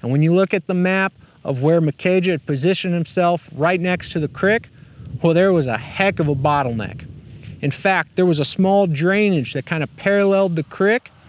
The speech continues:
and it created a very narrow strip between that drainage and the edge of the field and the creek where deer could travel within bow range.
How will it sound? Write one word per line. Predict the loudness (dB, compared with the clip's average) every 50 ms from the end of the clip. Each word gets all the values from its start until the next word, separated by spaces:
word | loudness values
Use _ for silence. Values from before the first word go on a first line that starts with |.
| -20 -20 -20 -20 -20 -20 -20 -12
and | -4 -2 -2
it | -2 -2
created | -2 0 2 4 6 6 6 6 4 4 2 0 -4 _ _ _ -10
a | -8 -6
very | -2 2 2 4 4 4 4 2
narrow | 2 2 2 2 2 2 2 2 2 0
strip | 0 -2 -4 0 0 2 2 2 0 -4 _ _ _ -20 -20 -20 _
between | -10 -8 -4 -2 0 2 4 4
that | 2 2 0 -2
drainage | -2 0 0 2 2 2 2 2 0 0 -2 -6 -10 -14 _ _ _ _
and | -8 -8 -8
the | -6 -4
edge | 0 0 2 2 2
of | 0 0
the | -2
field | -2 -2 0 2 2 4 4 2 2 2
and | 0 -2
the | -2 -4
creek | -2 0 2 2 2 2 0 -2 -10 _ _ _ _ -20 -20 -20 _ _
where | -4 -4
deer | -2 2 2 2 2 2
could | 0 -2 -4 -4
travel | -2 0 0 2 2 0 0 -4 -6 -8 -12 _ _
within | -10 -10 -4 -2 0 0 2 2
bow | 2 0 0
range. | -2 -4 -8 -10 -14 -14 -16 -18 -18